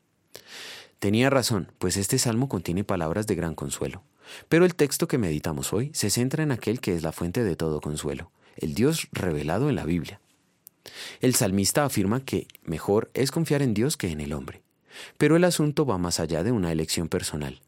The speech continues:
pues Dios es quien exige que confiemos en Él por encima de cualquier otro. Es evidente que ninguno de nosotros es totalmente confiable. Nuestra propia naturaleza humana nos traiciona. El apóstol Pedro confiaba en sí mismo y en su capacidad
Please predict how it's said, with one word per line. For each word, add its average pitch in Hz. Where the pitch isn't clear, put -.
pues -
Dios 117
es 135
quien 95
exige 101
que 113
confiemos 101
en 101
Él 98
por 98
encima 98
de 117
cualquier 80
otro. -
Es 127
evidente 156
que 120
ninguno 85
de 92
nosotros 82
es 98
totalmente 104
confiable. 82
Nuestra 104
propia 104
naturaleza 87
humana 73
nos 127
traiciona. -
El 117
apóstol 135
Pedro 120
confiaba 90
en 92
sí -
mismo 82
y 127
en 90
su -
capacidad 82